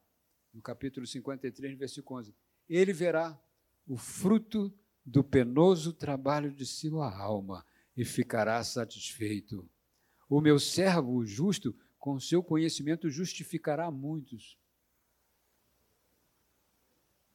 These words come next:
E pelos transgressores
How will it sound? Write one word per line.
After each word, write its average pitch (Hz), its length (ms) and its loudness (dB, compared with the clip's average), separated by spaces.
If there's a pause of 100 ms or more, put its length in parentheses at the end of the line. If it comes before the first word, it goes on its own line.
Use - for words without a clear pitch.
(1300)
E 127 60 -10
pelos 127 340 -4
transgressores 123 1040 -10